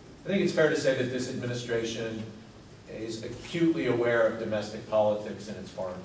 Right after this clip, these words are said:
policy. Every administration is, but I think that this administration is even more. Driven by domestic political factors in its foreign policy.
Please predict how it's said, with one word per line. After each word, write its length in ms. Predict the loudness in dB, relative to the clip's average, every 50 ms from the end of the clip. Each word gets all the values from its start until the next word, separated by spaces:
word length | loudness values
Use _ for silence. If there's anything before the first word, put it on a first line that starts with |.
| -10
policy. 380 | -8 -6 -6 -6 -8 -10 -14 -14 -14 -14 -16 -18 -20 -20 -14 -12 -12 -12 -12 -14 -14 -14 -14 -14 -16 -16 -18 -10 -2
Every 240 | 0 0 0 2 0
administration 640 | -2 -2 -2 -4 -6 -6 -6 -8 -8 -10 -10 -10 -10
is, 100 | -10 -8
but 120 | -6 -6 -6
I 80 | -6
think 220 | -6 -6 -8 -10 -10
that 160 | -10 -10 -8
this 180 | -8 -8 -8 -8
administration 680 | -8 -8 -8 -8 -8 -8 -8 -8 -8 -8 -8 -8 -8
is 160 | -8 -8 -8
even 240 | -8 -6 -6 -4 -4
more. 260 | -4 -4 -4 -6 -8 -10 -14 -16 -18 -20 -20 -20 -20 -20 -20 -20 -20 -20 -20 -14 -10
Driven 260 | -8 -6 -6 -2 0
by 160 | 0 0 0
domestic 480 | 0 0 -2 -2 -2 -4 -8 -10 -14 -12
political 340 | -10 -10 -8 -8 -10 -10 -10
factors 520 | -8 -8 -8 -8 -8 -10 -10 -10 -10 -10
in 60 | -12
its 160 | -12 -12 -14 -14
foreign 280 | -12 -10 -10 -10 -10 -12 -12 -10
policy. 400 | -8 -8 -8 -8 -10 -12 -14